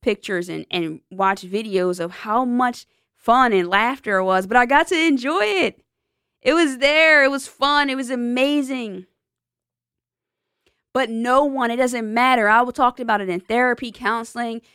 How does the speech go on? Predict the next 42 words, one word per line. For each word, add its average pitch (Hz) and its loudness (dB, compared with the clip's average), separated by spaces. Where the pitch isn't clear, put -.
I've 226 4
talked 220 2
about 196 2
it 180 4
with 175 -2
my 175 0
spouse, 226 0
my 170 -4
family, 233 -6
my 196 -2
friends. 233 0
I've 214 -2
talked 226 -2
about 202 2
it 175 0
with 170 -6
you 262 -4
all. 240 4
No 240 6
one 294 2
was 262 -2
able 240 -2
to 240 -14
do 208 -6
that 226 -2
for 226 2
me 220 -8
but 202 -14
me. 214 -8
It 220 -8
had 247 -2
to 254 -8
be 247 -8
me. 226 -8
I'm 254 2
the 233 -2
person 226 -6
that 202 -2
had 208 -4
to 208 -14
do 214 -6
this. 170 -14